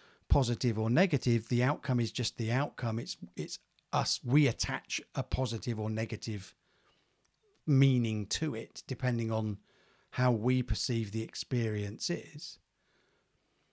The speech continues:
But even on a negative, air quotes, uh, a negative outcome, one that we didn't expect or one that we didn't want, there is still a learning there, even if it's nothing more than,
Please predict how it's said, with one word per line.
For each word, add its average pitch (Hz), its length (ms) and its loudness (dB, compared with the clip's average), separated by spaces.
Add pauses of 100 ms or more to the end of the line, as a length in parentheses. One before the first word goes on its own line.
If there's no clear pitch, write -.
(220)
But 156 220 2 (380)
even 175 440 8
on 151 160 4
a 131 200 4 (100)
negative, 127 720 4
air 113 160 -2
quotes, - 440 -2 (220)
uh, 117 180 -4
a 127 80 -4
negative 143 500 4 (120)
outcome, 120 640 -2
one 131 160 6
that 127 140 0
we 127 160 2
didn't 123 320 2
expect - 540 -2
or 113 120 0
one 123 220 4
that 123 100 -2
we 113 100 0
didn't 107 320 -4
want, - 540 -6 (760)
there 143 160 6
is 135 100 6
still 147 260 2
a 139 40 4
learning 131 520 6
there, 135 280 4
even 139 220 4
if 123 60 0
it's 123 140 -4
nothing 131 320 2
more 127 220 6
than, 120 260 4